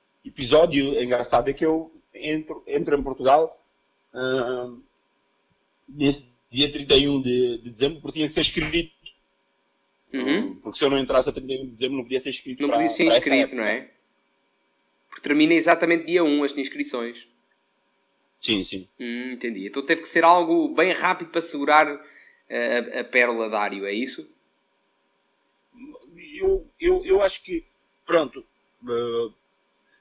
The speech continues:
Speaker 1: não houve, não houveram grandes negociações,
Speaker 2: Aham.
Speaker 1: porque ele viu-me a jogar num fim de semana e depois entrou em contacto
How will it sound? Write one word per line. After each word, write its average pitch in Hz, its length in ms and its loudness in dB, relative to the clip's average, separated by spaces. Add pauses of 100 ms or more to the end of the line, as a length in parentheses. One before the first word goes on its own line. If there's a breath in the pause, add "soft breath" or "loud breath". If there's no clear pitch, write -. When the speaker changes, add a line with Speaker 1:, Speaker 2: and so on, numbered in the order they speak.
(140)
Speaker 1:
não 165 160 2
houve, 165 380 2
não 175 260 -2
houveram 170 320 6
grandes 143 320 0
negociações, 110 720 -6
Speaker 2:
Aham. 123 80 -4
Speaker 1:
porque 107 380 0 (560)
ele 151 300 2
viu-me 147 260 6
a - 20 4
jogar 131 280 2 (120)
num 143 160 -2
fim 135 140 -6
de 135 80 -8
semana 139 440 0
e 120 40 -8
depois 127 220 -4
entrou 123 220 -2
em 127 60 -2
contacto 131 720 -2